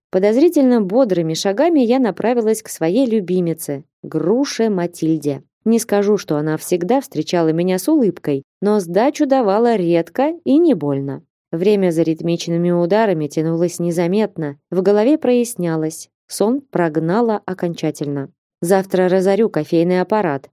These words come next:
и стану врагом номер один в отделе. Приличный кофе там случается только по утрам,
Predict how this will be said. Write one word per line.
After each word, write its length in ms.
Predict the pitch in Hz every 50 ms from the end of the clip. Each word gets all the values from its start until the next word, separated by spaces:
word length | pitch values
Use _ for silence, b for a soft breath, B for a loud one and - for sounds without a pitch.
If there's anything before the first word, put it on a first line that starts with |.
| _ _ -
и 80 | 202
стану 340 | 196 - 302 294 247 196 170
врагом 380 | 156 165 165 170 185 240 240 220
номер 280 | 196 190 196 208 226
один 320 | 240 233 190 165 151 147 147
в 40 |
отделе. 520 | 151 151 143 135 151 143 135 131 131 127 - _ _ _
Приличный 560 | - 233 254 254 302 294 - - 226 226 220 214
кофе 360 | - - 285 294 - 180 165
там 180 | - 165 165
случается 640 | 170 - 185 185 - 226 233 240 247 254 - 262 254
только 300 | - 175 151 - - 165
по 100 | - 202
утрам, 500 | 226 254 247 302 240 185 151 139 131